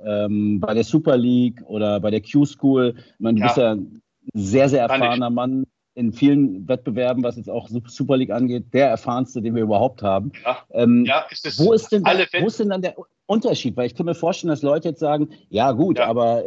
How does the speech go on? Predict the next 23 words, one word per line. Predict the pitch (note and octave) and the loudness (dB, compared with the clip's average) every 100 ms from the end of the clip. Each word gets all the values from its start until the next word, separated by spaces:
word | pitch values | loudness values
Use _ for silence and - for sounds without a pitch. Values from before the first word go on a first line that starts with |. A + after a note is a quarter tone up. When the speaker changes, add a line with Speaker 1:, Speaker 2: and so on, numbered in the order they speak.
| G#2+ | -4
Speaker 1:
äh, | B2 A#2 | -2 -2
Dragutin, | A#2 B2+ C#3+ C3+ B2+ | 0 0 0 -2 -2
du | B2+ | -2
spielst | - D#3 D#3 | -2 -2 -2
doch | C#3 B2+ B2 | -2 -6 -8
selber | A#2+ D3 G3+ D3 | 0 2 2 2
genug | B2 A#2+ | 0 0
Turniere, | - A#2+ A#2 A2+ G#2 | -4 -2 0 0 -2
wo | G#2+ | -2
Speaker 2:
Ja. | A#2 | 0
Speaker 1:
du | A#2+ | 0
drei, | A#2 A#2 | 0 -2
vier | - G#2+ | -2 -4
Matches | A2 B2 A2 | -4 -6 -8
an | A2+ | -6
einem | G#2 G#2+ | -4 -4
Tag | A2+ G#2+ | -4 -6
spielst.“ | - G#2 G2 | -6 -6 -6
Aber | - A2+ A#2 | -2 0 0
warum | G#2+ B2 D#3 F#3+ | 0 -2 0 0
ist | E3+ - - | -4 -8 -12
gerade | A2 B2+ C#3 A#2 | -4 0 0 -2
da, | B2 A#2 E3 A3+ | -2 -2 0 -4